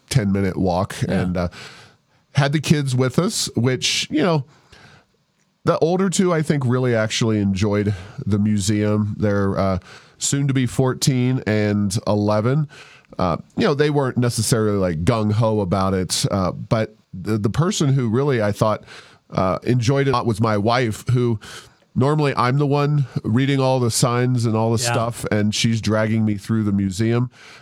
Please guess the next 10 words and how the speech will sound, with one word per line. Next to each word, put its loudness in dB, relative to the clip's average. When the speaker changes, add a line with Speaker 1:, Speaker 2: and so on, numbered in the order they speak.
Speaker 1:
Uh, 0
I 2
was 0
trying 2
to 0
get -2
a -2
little 0
bit -2
more 0